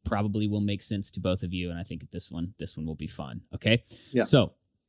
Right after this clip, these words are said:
Speaker 1: if there's ever an irreconcilable, an, an irreconcilable tension between Jesus's teaching and Paul's, I think we should default to Jesus. If there's ever an irreconcilable tension between Paul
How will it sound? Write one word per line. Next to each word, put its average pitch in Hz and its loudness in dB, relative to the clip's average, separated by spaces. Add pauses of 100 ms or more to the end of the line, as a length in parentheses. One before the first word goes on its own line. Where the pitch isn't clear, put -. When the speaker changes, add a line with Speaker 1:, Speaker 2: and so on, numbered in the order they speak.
(1040)
Speaker 1:
if 156 8
there's 160 10
ever 214 10
an 147 8
irreconcilable, 151 8
an, 135 10
an 127 8
irreconcilable 135 6
tension 113 4 (140)
between 120 8
Jesus's 139 8
teaching 135 4
and 110 2
Paul's, 110 4
I 107 -2
think 143 8
we 131 8
should 120 4
default 113 2
to 120 2
Jesus. 104 6 (640)
If - 6
there's 139 8 (120)
ever 156 8
an 131 10
irreconcilable 139 6
tension 135 6
between 113 4
Paul 117 4